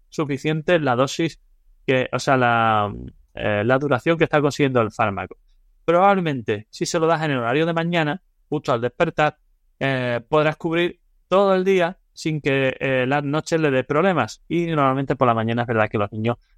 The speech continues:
no suelen tener dificultades de este tipo. Así que, aunque esto es una recomendación que deberías consultar con su profesional, eh, es una buena opción.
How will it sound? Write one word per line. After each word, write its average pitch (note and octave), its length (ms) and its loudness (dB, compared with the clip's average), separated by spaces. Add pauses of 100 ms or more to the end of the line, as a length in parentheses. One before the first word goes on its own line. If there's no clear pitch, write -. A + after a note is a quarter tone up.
(120)
no B2+ 260 4
suelen B2 380 0
tener A#2 400 2
dificultades A2 520 0
de A#2 60 -2
este A2 180 -4
tipo. G#2 280 -4
Así - 220 -6
que, D#3 240 4 (320)
aunque C3 300 0
esto D3 280 2
es G#2 60 -8
una B2 180 -2
recomendación C3+ 680 -2
que A2+ 140 -2
deberías B2 480 -2
consultar D3 720 -2
con D#3 200 -4
su F#3+ 200 -4
profesional, C#3+ 720 -2 (400)
eh, A#2 480 0 (100)
es C3+ 140 -4
una C#3+ 200 -2
buena C#3 380 -2 (100)
opción. A#2 540 -4